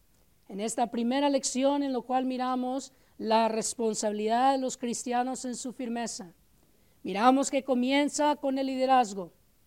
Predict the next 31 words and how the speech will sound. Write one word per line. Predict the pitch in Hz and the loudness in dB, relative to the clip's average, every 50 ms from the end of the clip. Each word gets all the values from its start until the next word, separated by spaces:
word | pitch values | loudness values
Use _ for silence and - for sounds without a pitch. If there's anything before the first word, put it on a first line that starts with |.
| _ _ _ _ _ _ _ | _ _ _ _ _ _ _
comienza | - 202 208 220 233 269 294 302 285 - 302 294 | -10 -6 -4 -4 -2 0 0 -2 0 0 0 0
con | 285 294 269 262 | 0 -2 -4 -4
el | 247 247 | -4 -4
ejemplo | 233 202 - 254 269 294 285 240 277 277 277 269 | -6 -4 -2 -2 0 0 -2 -2 -2 -2 -2 -2
que | 277 262 233 | -2 -6 -6
los | 233 220 180 | -6 -6 -6
ancianos | 214 208 196 - 240 247 262 269 262 233 - | -8 -10 -8 -6 -6 -6 -4 -6 -6 -6 -6
y | 262 226 | -8 -6
diáconos | 220 240 247 247 240 247 254 240 240 226 202 180 190 | -4 -4 -4 -4 -6 -6 -8 -8 -8 -8 -10 -8 -8
dan. | 214 208 196 180 156 - _ _ _ _ _ _ _ _ _ _ _ _ _ _ _ _ _ _ _ | -8 -8 -10 -12 -14 -18 _ _ _ _ _ _ _ _ _ _ _ _ _ _ _ _ _ _ _
Y | - 226 | -4 0
miramos | 233 233 240 262 294 294 285 302 285 - | 2 4 6 6 8 8 6 4 4 2
que | - 247 240 | 0 2 4
ellos | 262 285 294 294 285 - | 4 6 6 4 4 2
tienen | - 262 269 269 285 294 294 285 | -2 -2 0 2 2 2 0 0
que | - 262 226 214 | 0 -2 -2 -2
ser | - - 247 247 254 269 277 311 302 - _ _ _ _ | -2 -2 0 0 2 2 0 0 -2 -8 _ _ _ _
ejemplares | 240 226 220 - 247 233 - 233 233 247 262 254 262 277 311 294 - - - | -6 -6 -4 -4 -6 -6 -4 0 2 4 4 6 6 4 4 2 -2 -6 -4
en, | 240 240 240 269 285 262 - - _ _ _ | 0 0 0 0 0 -4 -6 -16 _ _ _
como | 254 247 269 277 269 277 285 302 320 - | 2 4 6 6 6 4 4 2 0 -4
siervos | - - 247 254 277 269 262 233 262 247 190 | -6 4 6 8 8 8 6 2 -2 -4 -4
de | 233 233 | -4 -4
la | 226 220 | -4 -4
grey. | 220 226 240 220 180 185 - _ _ _ _ _ _ _ _ _ _ _ _ _ _ | -4 -4 -6 -8 -10 -14 -18 _ _ _ _ _ _ _ _ _ _ _ _ _ _
Ellos | - 220 240 277 311 320 302 311 | 4 6 8 8 8 8 6 4
tienen | - 269 262 269 285 294 294 - | 2 4 6 6 6 6 2 0
que | - 240 | 0 -2
ser | 214 - 277 254 262 277 294 311 | -2 0 2 4 4 4 4 2
guardianes | 311 262 214 233 254 262 254 208 254 269 285 294 285 277 254 226 | -2 -4 4 8 8 8 8 6 4 4 4 6 4 2 -2 -4
del | 214 247 240 240 | -4 -4 -4 -2
rebaño. | 226 233 233 233 247 262 254 220 185 156 | -4 -4 0 2 2 2 2 -2 -8 -12